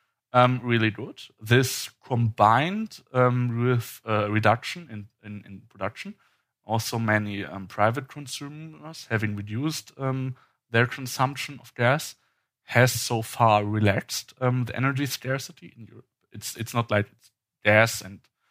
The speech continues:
um, gasoline and diesel is cheap again, but, um, the situation has been improving. And, uh, no, we, we, um, we didn't get the worst. So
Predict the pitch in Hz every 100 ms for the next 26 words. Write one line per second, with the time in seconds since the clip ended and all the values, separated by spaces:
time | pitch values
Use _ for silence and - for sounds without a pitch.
0 | _ _ _ 98 95 98 101 113 123 113
1 | 117 87 92 113 110 120 98 - - 117
2 | 156 156 165 196 - _ - _ _ _
3 | _ 120 123 123 - 117 113 113 110 113
4 | 87 98 110 123 117 107 95 - 120 113
5 | 107 107 - 107 101 95 - 135 180 285
6 | _ _ _ _ _ _ - 110 113 123
7 | 120 - - _ 123 123 120 113 _ -
8 | 165 107 - 120 120 - - _ - 120
9 | 120 123 131 123 127 131 139 151 131 110
10 | - - 110 113